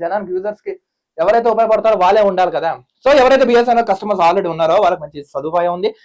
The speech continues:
నెక్స్ట్ కొత్తగా తీసుకుంటున్న వాళ్ళకి ఏమో డోర్ డెలివరీ ఫెసిలిటీ ఉంది. ఇందులో ప్రీపెయిడ్, పోస్ట్ పెయిడ్ ప్లాన్స్ కూడా అంటే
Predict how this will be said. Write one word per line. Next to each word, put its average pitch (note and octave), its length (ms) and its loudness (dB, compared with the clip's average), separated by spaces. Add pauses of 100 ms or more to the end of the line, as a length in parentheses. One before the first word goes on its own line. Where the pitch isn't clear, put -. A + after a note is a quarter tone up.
(160)
నెక్స్ట్ A#3 260 -2
కొత్తగా C4 300 2
తీసుకుంటున్న A#3 380 -2
వాళ్ళకి G3 200 0
ఏమో D#3+ 120 -2 (100)
డోర్ F3 180 -2
డెలివరీ F3 260 -6
ఫెసిలిటీ F#3 320 -8
ఉంది. B3 120 -4 (260)
ఇందులో C#4 200 2 (180)
ప్రీపెయిడ్, A#3 400 -2 (100)
పోస్ట్ G3+ 260 -6
పెయిడ్ F3+ 180 -8
ప్లాన్స్ E3+ 300 -8
కూడా E3 140 -8
అంటే D#3+ 100 -14